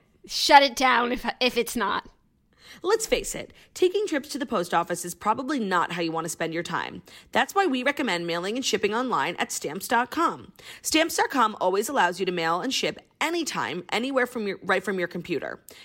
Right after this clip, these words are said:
Speaker 2: You can send letters, send packages, and pay a lot less with discounted rates from U S P S, U P S, and more. Stamps dot com has saved businesses thousands of hours and tons of money because with stamps dot com,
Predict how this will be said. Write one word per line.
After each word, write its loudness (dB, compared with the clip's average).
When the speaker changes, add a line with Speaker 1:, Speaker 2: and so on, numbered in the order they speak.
Speaker 2:
You -2
can -2
send -2
letters, 2
send -8
packages, 0
and -4
pay -2
a 2
lot 2
less 0
with -2
discounted 0
rates 0
from -6
U 0
S 0
P -2
S, 0
U 0
P 2
S, 2
and -2
more. -8
Stamps 0
dot 2
com 2
has 0
saved 0
businesses -2
thousands 0
of -4
hours 2
and -6
tons -6
of -6
money -2
because -4
with -8
stamps -2
dot -2
com, 0